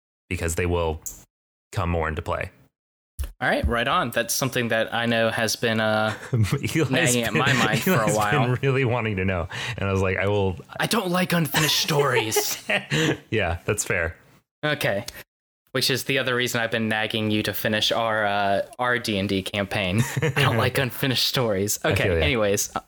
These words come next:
Speaker 2: um, I, I do know, uh, uh, on a much smaller level, one moment that I screwed up your plans.
Speaker 1: Yeah.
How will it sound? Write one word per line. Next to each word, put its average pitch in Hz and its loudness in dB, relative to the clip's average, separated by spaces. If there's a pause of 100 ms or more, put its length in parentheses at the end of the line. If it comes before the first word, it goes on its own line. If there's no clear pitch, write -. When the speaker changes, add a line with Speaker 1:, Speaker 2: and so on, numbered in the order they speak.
Speaker 2:
um, 120 0 (480)
I, 123 0
I 127 0
do 131 0
know, 120 2
uh, 110 2
uh, 117 0 (100)
on 143 2
a 120 0
much 120 0
smaller 120 0
level, 104 0
one 110 2
moment 104 2
that 110 0
I 127 0
screwed 104 -2
up 92 -2
your 92 0
plans. 95 -2
Speaker 1:
Yeah. 95 0